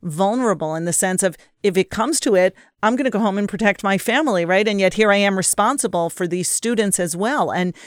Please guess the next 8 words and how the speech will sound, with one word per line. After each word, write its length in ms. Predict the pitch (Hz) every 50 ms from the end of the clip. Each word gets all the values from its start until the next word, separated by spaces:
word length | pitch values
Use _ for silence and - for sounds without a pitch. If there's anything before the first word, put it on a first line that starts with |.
| - - _ -
it 100 | 220 180
forces 540 | - - 240 247 262 262 - 269 247 185 202
you 100 | 226 214
to 80 | 202
confront 800 | 190 - - - 190 185 - - - 214 220 226 233 226 - - - - - - _ _ _ -
unpleasant 720 | 208 208 208 190 - - - 233 220 220 - 233 202 185
facts 640 | - - - 214 196 196 170 - - - - - - - - -
about, 560 | 190 175 147 - 180 180 180 185 190 190 190